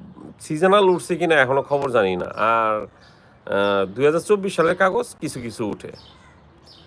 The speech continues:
ভাই, আমরা যারা এখনো নুলস্তা পাই না, আমরা কি কাগজ পাবো কি না একটু জানাবেন। ভাই, কাগজ পাইলে তো আরো কষ্ট। কাগজ পাওয়ার পরে যে, এ, এখন ভিএফএস গ্লোবাল আজকে নতুন আপডেট দিছে,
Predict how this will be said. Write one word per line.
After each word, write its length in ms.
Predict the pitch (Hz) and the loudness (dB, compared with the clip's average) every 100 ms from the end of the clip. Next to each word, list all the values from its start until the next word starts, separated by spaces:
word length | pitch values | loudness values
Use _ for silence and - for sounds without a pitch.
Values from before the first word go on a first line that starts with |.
| - _ - 104 | -20 _ -16 -6
ভাই, 220 | 120 117 | -2 0
আমরা 340 | 107 127 135 | 0 0 -2
যারা 300 | 131 143 135 | 0 0 0
এখনো 260 | 135 120 127 | 0 0 -2
নুলস্তা 480 | 135 113 117 - 123 | -2 -2 -4 -4 -6
পাই 240 | - 101 | -2 -2
না, 180 | 95 98 | -4 -4
আমরা 340 | 113 123 123 120 | -4 -2 -2 -4
কি 220 | 131 135 - | -6 -12 -2
কাগজ 400 | 127 117 120 - - | 0 0 -2 -4 -2
পাবো 320 | 117 117 117 | 0 0 -6
কি 240 | 120 123 | -10 -8
না 120 | 117 | -4
একটু 240 | 113 - 101 | -2 -4 -6
জানাবেন। 420 | 110 104 104 90 85 _ _ _ - | -4 -2 -4 -6 -10 _ _ _ -4
ভাই, 200 | 117 117 | -2 0
কাগজ 360 | 143 139 143 - | 0 0 -2 2
পাইলে 300 | 185 147 143 | 2 4 2
তো 120 | 151 | 4
আরো 480 | 131 131 147 143 127 _ | 6 6 6 6 2 _
কষ্ট। 320 | 147 - - 113 95 85 _ _ _ - _ - | -4 -4 -2 0 0 -2 _ _ _ -20 _ -2
কাগজ 320 | 127 139 147 | 0 0 0
পাওয়ার 300 | 151 143 147 | 4 6 6
পরে 340 | 147 135 131 | 4 4 4
যে, 400 | 117 156 156 151 - | 2 0 0 0 -4
এ, 160 | 135 131 | -2 0
এখন 260 | 135 147 | 0 -2
ভিএফএস 480 | 139 123 143 147 143 | -4 -4 -4 -2 -6
গ্লোবাল 360 | 120 135 143 143 | -2 0 2 0
আজকে 220 | - 156 | -2 -4
নতুন 320 | 147 160 151 | -2 -2 2
আপডেট 320 | 117 113 120 | 4 2 -4
দিছে, 440 | 107 107 107 95 | -6 -10 -8 -8